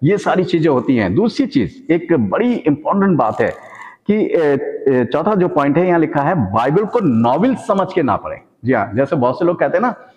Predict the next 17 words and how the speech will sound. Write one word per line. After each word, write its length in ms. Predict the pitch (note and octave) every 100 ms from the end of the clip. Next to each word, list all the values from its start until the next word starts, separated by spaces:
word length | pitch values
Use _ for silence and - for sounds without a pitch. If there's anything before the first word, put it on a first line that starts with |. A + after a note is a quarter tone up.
| _
कि 60 | -
हमने 260 | C#3+ D3 D3
Bible 260 | B2+ C3+
को 180 | C3+ D3
पांच 300 | C3+ B2+ C3+
बार 140 | C#3
पढ़ 220 | C#3 C3 B2+
लिया, 200 | B2+ B2+
दस 220 | A2 B2
बार 160 | B2+ B2+
पढ़ 200 | B2+ B2
लिया, 140 | B2
पन्द्रह 280 | A#2 A#2 B2
बार। 260 | B2 - - _ -
यार, 100 | -
Bible 300 | F#2 F2+ A2+
novel 580 | A2 F2 E2 F2+ A#2+